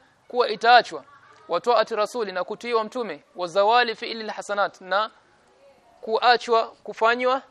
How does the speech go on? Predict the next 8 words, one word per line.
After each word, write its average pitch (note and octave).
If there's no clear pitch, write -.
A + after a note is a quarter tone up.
naam, A#3
mema. F#3
<clears throat> -
Na D#3+
kariri, F#3
mukhtasar, F#3
asema A#3
kuwa G#3+